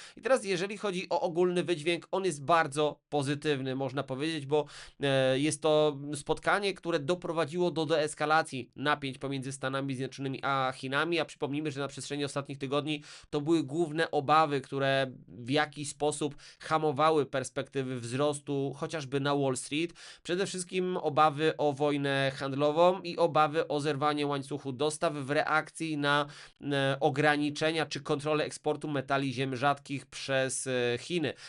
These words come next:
Jeżeli chodzi natomiast o najważniejsze punkty, to do czego to spotkanie, e, finalnie doprowadziło,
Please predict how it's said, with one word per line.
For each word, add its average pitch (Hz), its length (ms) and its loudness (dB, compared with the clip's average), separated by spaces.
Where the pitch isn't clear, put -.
Jeżeli 143 240 0
chodzi 196 220 0
natomiast 175 460 0
o 160 80 0
najważniejsze 160 840 0
punkty, 139 600 -2
to 151 240 4
do 131 200 -4
czego 139 280 -4
to 139 140 -6
spotkanie, 143 680 -2
e, 127 120 -2
finalnie 156 500 2
doprowadziło, 151 800 2